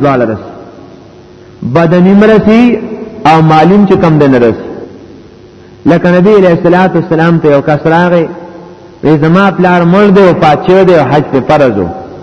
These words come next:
نو آیا زه هغه لپاره حج کولی شم؟" نبی علیہ الصلوۃ والسلام ته وفرمایل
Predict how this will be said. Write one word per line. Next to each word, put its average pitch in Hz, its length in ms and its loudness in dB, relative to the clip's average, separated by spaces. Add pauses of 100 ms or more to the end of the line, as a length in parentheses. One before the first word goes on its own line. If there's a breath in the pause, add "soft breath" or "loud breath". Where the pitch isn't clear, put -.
(920)
نو 135 160 2
آیا 180 260 0
زه 180 200 2
هغه 170 180 0
لپاره 156 340 0
حج 151 200 -4 (100)
کولی 185 280 2
شم؟" 202 160 0 (1200)
نبی 165 280 2
علیہ 185 200 2
الصلوۃ 180 420 -2
والسلام 165 480 -2
ته 151 200 -2
وفرمایل 175 540 0